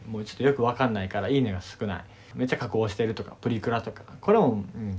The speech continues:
参考にならないからわからない。で、顔がもう見えてない人もそうやし。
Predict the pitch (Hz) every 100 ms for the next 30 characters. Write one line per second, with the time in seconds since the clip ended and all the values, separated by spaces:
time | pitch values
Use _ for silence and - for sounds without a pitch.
0 | - - 160 151 151 143 131 98 95 90
1 | 101 120 117 104 95 - - - - -
2 | - - 196 - 165 160 151 131 107 113
3 | 117 - 120 98 98 95 92 101 87 87
4 | -